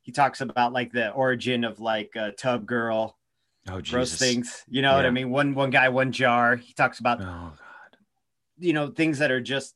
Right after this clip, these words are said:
Speaker 1: but not just gross stuff. It's, it's all kind of internet, just internet. Him and an internet historian's really good too. I recommend those two on
Speaker 2: All the
Speaker 1: YouTube.
Speaker 2: Charlie the Unicorn and Homestar Runner and
Speaker 1: Yeah,
Speaker 2: the
Speaker 1: internet historian's funny as hell. He's, like, an Australian dude who just,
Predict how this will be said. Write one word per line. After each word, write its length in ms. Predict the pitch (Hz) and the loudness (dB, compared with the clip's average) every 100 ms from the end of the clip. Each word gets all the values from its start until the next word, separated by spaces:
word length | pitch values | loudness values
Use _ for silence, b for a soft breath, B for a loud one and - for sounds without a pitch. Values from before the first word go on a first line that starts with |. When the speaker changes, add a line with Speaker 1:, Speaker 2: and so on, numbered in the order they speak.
| 110 | -2
Speaker 1:
but 140 | 170 | 0
not 180 | 185 - | 2 0
just 160 | 151 - | -2 -6
gross 220 | 127 123 | -4 -4
stuff. 240 | 120 107 | -4 -6
It's, 160 | 110 - | -8 -10
it's 180 | 151 151 | -6 2
all 280 | 143 131 123 | 4 4 0
kind 220 | 127 117 | -4 -6
of 80 | 101 | -6
internet, 520 | 117 117 113 104 - | -6 -4 -4 -6 -8
just 380 | 123 117 - _ _ _ _ | -8 -8 -12 _ _ _ _
internet. 340 | 127 123 123 - | -8 -6 -6 -4
Him 200 | 175 180 | -4 -2
and 100 | 151 | -2
an 100 | 123 | 0
internet 340 | 156 170 160 135 | 0 2 0 -2
historian's 680 | 143 - 131 127 117 110 | -6 -4 0 0 -2 -4
really 220 | 110 110 104 | -8 -8 -8
good 260 | 107 101 | -10 -10
too. 180 | - 101 | -10 -8
I 80 | 98 | -6
recommend 460 | 113 113 110 107 104 | -6 -8 -8 -8 -6
those 180 | 104 - | -8 -8
two 220 | 107 98 | -8 -2
on 80 | 117 | 2
Speaker 2:
All 120 | 117 | 2
the 220 | 107 104 | 4 2
Speaker 1:
YouTube. 120 | 95 80 | 0 -8
Speaker 2:
Charlie 400 | - 131 117 113 | -4 2 4 4
the 80 | 104 | 2
Unicorn 580 | 104 107 101 - 113 104 | 2 0 0 -2 0 2
and 100 | 98 | 0
Homestar 680 | 104 107 95 - 107 101 95 | 0 -2 -2 -2 2 2 2
Runner 540 | 98 98 98 95 92 | 2 4 4 2 2
and 160 | 92 87 | 2 2
Speaker 1:
Yeah, 300 | 185 180 143 | 6 6 6
Speaker 2:
the 60 | 160 | 4
Speaker 1:
internet 340 | 196 208 190 | 4 2 2
historian's 560 | 156 147 143 156 139 107 | 2 -2 0 2 2 -2
funny 340 | - 135 123 | -6 -4 -2
as 140 | 110 - | -4 0
hell. 240 | 139 117 | 2 2
He's, 240 | 110 123 | -2 -4
like, 200 | 123 113 | -4 -6
an 100 | 117 | -6
Australian 640 | 104 - - 123 123 107 98 | -8 -8 -4 -2 -2 -4 -8
dude 400 | 104 101 101 95 | -8 -6 -8 -10
who 220 | - 110 | -12 -12
just, 460 | 101 110 98 - | -8 -8 -8 -12